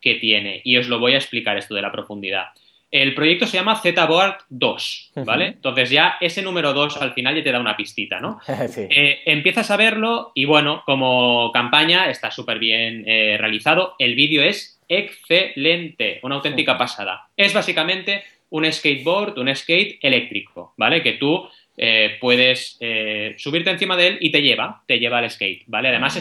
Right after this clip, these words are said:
Speaker 1: está súper chulo porque tiene delante y atrás, tiene como un freno y, y un acelerador.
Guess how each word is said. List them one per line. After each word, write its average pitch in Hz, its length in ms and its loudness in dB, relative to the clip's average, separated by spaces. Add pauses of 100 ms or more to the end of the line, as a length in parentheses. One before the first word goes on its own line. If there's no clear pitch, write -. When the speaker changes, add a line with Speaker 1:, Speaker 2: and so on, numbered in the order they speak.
(100)
Speaker 1:
está 147 80 0
súper 143 340 -6
chulo 160 340 -4
porque 113 240 -2
tiene 131 360 0 (260)
delante 135 360 2
y 160 60 6
atrás, 151 340 2
tiene 151 180 -2
como 127 160 -4
un 123 120 -10
freno 170 600 -4
y, 113 540 0
y 117 40 0
un 120 120 0
acelerador. 127 540 2